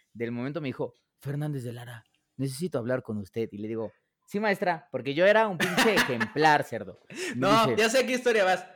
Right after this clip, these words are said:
Speaker 2: Déjame interrumpir tantito al cerdo, porque sí, en efecto. Lo que sucede es que en alguna clase, yo, yo en la prepa, ahí fue,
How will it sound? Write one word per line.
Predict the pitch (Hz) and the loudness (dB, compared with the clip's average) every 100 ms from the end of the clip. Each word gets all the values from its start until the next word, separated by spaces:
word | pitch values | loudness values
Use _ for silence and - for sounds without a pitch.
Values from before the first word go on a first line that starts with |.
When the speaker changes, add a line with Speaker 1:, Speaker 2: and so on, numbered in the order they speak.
| - 156 160 | -16 -10 -4
Speaker 2:
Déjame | 180 208 | -2 -2
interrumpir | 165 139 139 156 | -2 -2 0 0
tantito | 160 151 | -2 -2
al | 151 | -2
cerdo, | 170 156 | -2 -4
porque | 131 117 113 | -8 -12 -10
sí, | 143 | -6
en | 139 | -6
efecto. | 123 165 - _ _ - | -6 -8 -12 _ _ -8
Lo | 143 | -2
que | 165 | 0
sucede | 165 220 247 262 170 180 165 | 0 0 2 4 4 2 -2
es | 160 | -4
que | 165 151 - _ _ _ _ _ _ _ | -6 -6 -10 _ _ _ _ _ _ _
en | 156 | -2
alguna | 156 165 214 214 | 0 0 0 2
clase, | 226 220 160 147 165 _ _ _ _ _ | 2 0 0 -4 -4 _ _ _ _ _
yo, | - 139 151 151 135 | -8 -2 2 2 0
yo | 143 143 | -2 -2
en | 147 147 | 0 0
la | 139 | 0
prepa, | 170 175 135 | 0 2 0
ahí | 139 | -2
fue, | 139 131 131 _ | -4 -6 -8 _